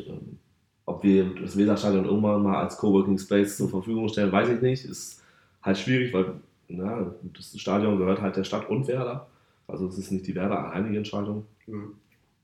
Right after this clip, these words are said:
Speaker 1: Ja, auch dahingehend öffnen wir uns. Ja, wir wollen halt auch den, unseren Teammitgliedern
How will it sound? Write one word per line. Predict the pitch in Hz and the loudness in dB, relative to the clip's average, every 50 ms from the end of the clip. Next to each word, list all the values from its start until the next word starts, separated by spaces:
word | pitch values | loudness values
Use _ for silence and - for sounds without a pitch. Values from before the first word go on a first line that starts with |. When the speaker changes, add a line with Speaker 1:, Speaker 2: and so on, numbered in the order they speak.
| _ _ _ _ _ _ _ _ - | _ _ _ _ _ _ _ _ 2
Speaker 1:
Ja, | - 113 117 - | 6 6 8 8
auch | - - - 87 90 | 6 4 2 4 4
dahingehend | - 120 120 123 113 101 107 101 - | 6 6 6 6 6 6 4 4 2
öffnen | - 101 107 98 90 87 | 2 2 2 2 2 2
wir | - - | -2 -4
uns. | - - - 76 - - - - - | -6 -6 -8 -8 -10 -12 -8 -4 0
Ja, | 101 110 113 110 | 0 2 2 2
wir | 117 110 101 | 2 2 2
wollen | 107 110 113 117 117 117 | 4 4 4 2 2 0
halt | 120 120 113 107 101 - | 0 0 0 0 0 2
auch | 95 98 101 98 - | 2 2 2 2 0
den, | - 104 98 92 92 92 | 0 0 2 2 0 -2
unseren | - 98 95 95 90 90 87 - - | -2 -2 -2 0 -2 -2 -6 -10 -12
Teammitgliedern | - - 131 123 117 107 107 110 113 107 107 104 104 101 | -6 -4 -4 -2 -2 -2 -4 -2 -2 0 0 0 0 0